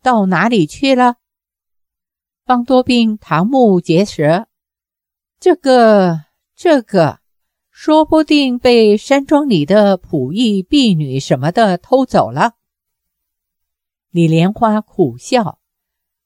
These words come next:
：“那除非是金满堂暴毙的时候，博兰人头就被他抛在地上，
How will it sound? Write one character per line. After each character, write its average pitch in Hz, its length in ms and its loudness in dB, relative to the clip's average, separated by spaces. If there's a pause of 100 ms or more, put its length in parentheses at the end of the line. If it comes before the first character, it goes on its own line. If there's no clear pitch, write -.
：“那 262 300 0
除 196 320 -2
非 254 240 0
是 220 340 -2
金 254 240 -4
满 175 260 -2
堂 151 380 -4
暴 247 240 2
毙 233 260 -2
的 165 160 0
时 151 220 -2
候， 180 400 0 (300)
博 202 200 0
兰 220 240 2
人 190 220 0
头 180 380 0
就 247 260 -2
被 208 200 2
他 226 300 -4
抛 254 260 0
在 208 280 2
地 214 260 -4
上， 175 320 -4